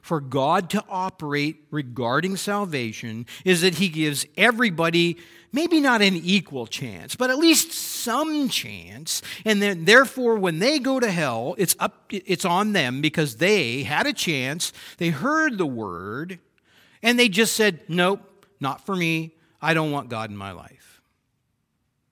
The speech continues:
Seemed like a good thing at the time, but then I read Scripture, and Scripture says, "No, guess what? You were dead. You were dead in your sins and trespasses,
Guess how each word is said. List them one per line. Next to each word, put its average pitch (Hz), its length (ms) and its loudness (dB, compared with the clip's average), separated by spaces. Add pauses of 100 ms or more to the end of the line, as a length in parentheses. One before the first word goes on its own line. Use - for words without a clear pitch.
(1500)
Seemed 269 400 2
like 285 200 0
a 202 40 -2
good 175 200 0
thing 156 200 -6
at 127 100 -6
the 127 80 -12
time, 247 640 -12 (840)
but 233 200 -2
then 277 440 -2 (600)
I 151 80 -12
read 123 280 -6
Scripture, 151 680 -6
and 117 140 -10
Scripture 165 320 -8
says, 143 240 -4
"No, 139 220 -6
guess 139 300 -8
what? 151 200 -8
You 147 120 -6
were 120 120 -8
dead. 107 340 -6 (140)
You 135 140 -8
were 107 100 -10
dead 127 160 -4
in 175 80 -4
your 165 100 -4
sins 160 240 -8
and 147 100 -8
trespasses, 120 720 -8